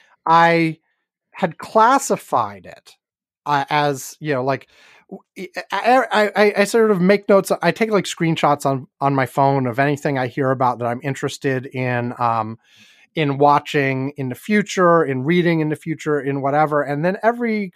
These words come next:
few months, I, I put it all onto my big list. And I also, when I watch something, I take a little screenshot or a picture or whatever to indicate that I've watched it. And this one,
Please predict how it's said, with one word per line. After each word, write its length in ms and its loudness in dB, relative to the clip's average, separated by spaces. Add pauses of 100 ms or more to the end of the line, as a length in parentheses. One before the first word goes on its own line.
few 160 -6
months, 320 0
I, 220 -4 (340)
I 80 -4
put 180 0
it 80 -4
all 220 4
onto 260 2
my 140 -4
big 280 -4
list. 440 -6 (340)
And 100 2
I 200 4
also, 400 2
when 160 0
I 80 -2
watch 440 2
something, 440 -8
I 60 -4
take 220 -6
a 60 0
little 200 2
screenshot 680 -2
or 100 -2
a 60 -6
picture 360 -8
or 60 -6
whatever 380 -2
to 140 -20
indicate 380 -4
that 100 -4
I've 180 -6
watched 520 0
it. 140 -2 (500)
And 200 0
this 260 0
one, 340 2